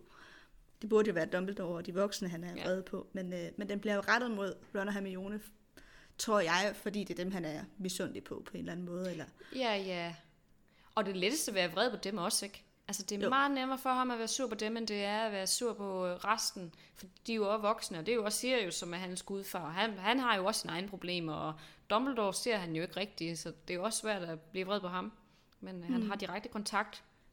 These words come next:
Speaker 2: med Ron og Hermione, og
Speaker 1: Ja.
Speaker 2: har nogle andre forventninger til dem også, som hans venner, ikke?
Speaker 1: Jo.
Speaker 2: Og det giver god mening, hvorfor han ikke har fået noget at vide. Fordi han, der er en risiko for, at, øh, det bliver opsnappet. Hvis der bliver sendt nogle breve med vigtige informationer, så er der nogen, der kan få fat i dem.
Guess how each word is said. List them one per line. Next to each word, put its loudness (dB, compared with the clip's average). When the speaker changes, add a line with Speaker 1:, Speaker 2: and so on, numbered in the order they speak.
Speaker 2:
med -2
Ron 2
og -2
Hermione, -4
og -8
Speaker 1:
Ja. 0
Speaker 2:
har 0
nogle -4
andre -2
forventninger -4
til -10
dem -2
også, -4
som -6
hans -8
venner, -6
ikke? -12
Speaker 1:
Jo. -4
Speaker 2:
Og 2
det 0
giver 0
god 0
mening, 4
hvorfor -2
han -2
ikke -6
har -12
fået -6
noget -6
at -4
vide. -2
Fordi -8
han, -6
der -8
er -6
en -4
risiko 6
for, 0
at, -2
øh, -4
det -12
bliver -4
opsnappet. 0
Hvis -6
der -2
bliver -4
sendt -2
nogle -4
breve 4
med 0
vigtige -4
informationer, -4
så -2
er -2
der -6
nogen, -4
der -6
kan -8
få -16
fat 0
i 0
dem. -6